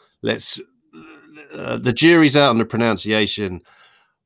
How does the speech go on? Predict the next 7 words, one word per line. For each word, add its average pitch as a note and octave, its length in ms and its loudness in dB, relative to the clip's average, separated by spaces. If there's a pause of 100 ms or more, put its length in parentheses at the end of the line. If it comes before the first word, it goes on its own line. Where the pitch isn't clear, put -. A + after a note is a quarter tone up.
(560)
originally, B2+ 800 2
I C#3 220 0
always C3 240 2
used B2 140 -6
to - 40 -18
call B2+ 140 2
him A2 220 0